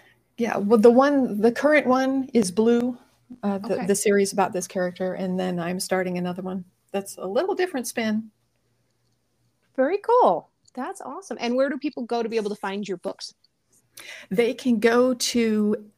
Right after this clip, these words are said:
Speaker 1: Amazon, of course, 'cause Amazon sells everything, or they can go to my website, D P Denman dot com.
Speaker 2: Very nice. And I do see that your,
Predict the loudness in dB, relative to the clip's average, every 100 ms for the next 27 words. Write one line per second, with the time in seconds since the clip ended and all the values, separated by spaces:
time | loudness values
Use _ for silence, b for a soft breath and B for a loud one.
0 | _ 0 2 2 2 2 0 -2 0 0
1 | 0 -2 0 0 -2 -2 -2 -2 -2 -2
2 | -4 -2 -4 -6 B B B -4 -2 0
3 | -2 -2 -2 -2 -2 -2 -2 -4 -4 -4
4 | -4 -6 -6 -6 -4 -4 -6 -4 -2 0
5 | 0 -2 -4 -4 -6 -8 -8 -8 -8 -10
6 | -14 _ _ _ _ _ _ _ _ _
7 | _ _ _ -12 -10 -8 -8 -10 -8 -6
8 | -4 -6 -6 -6 -2 -2 -2 0 2 4
9 | 2 0 2 2 2 -4